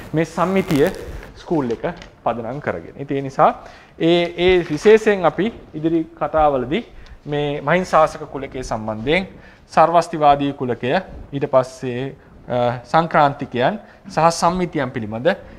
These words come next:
යම් අදහස් කීපයක් සාකච්ඡා කරන්නට බලාපොරොත්තු වෙනවා. හ්ම්. ඒ වගේම මේ ධර්මගුප්තක කියන අය පසු කාලීන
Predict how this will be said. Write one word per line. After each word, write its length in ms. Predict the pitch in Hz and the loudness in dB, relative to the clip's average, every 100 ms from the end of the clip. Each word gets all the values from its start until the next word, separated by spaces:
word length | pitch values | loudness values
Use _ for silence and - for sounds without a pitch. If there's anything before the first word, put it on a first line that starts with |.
| - | -8
යම් 180 | 143 147 | -4 -2
අදහස් 320 | 135 131 135 | -2 -4 -6
කීපයක් 380 | - 113 - 151 - - - - | -10 -10 -6 -6 -8 -20 -20 -4
සාකච්ඡා 560 | 135 120 113 - 110 | -2 -2 -4 -8 -10
කරන්නට 380 | 101 101 90 113 160 - - _ | -10 -14 -16 -16 -16 -18 -20 _
බලාපොරොත්තු 600 | - 110 - - 98 - | -4 -2 -2 -6 -14 -12
වෙනවා. 160 | 92 - - | -14 -16 -20
හ්ම්. 200 | - 127 185 - | -18 -16 -14 -2
ඒ 120 | 143 | 2
වගේම 240 | 147 170 | 4 4
මේ 140 | 180 131 | 0 4
ධර්මගුප්තක 640 | 139 202 190 - - 165 165 | 4 4 -2 -4 -4 -2 -2
කියන 220 | 151 139 | -4 -2
අය 220 | 139 214 - - - | 0 0 -2 -12 -2
පසු 220 | 156 185 | -2 2
කාලීන 380 | 185 175 170 | 6 6 6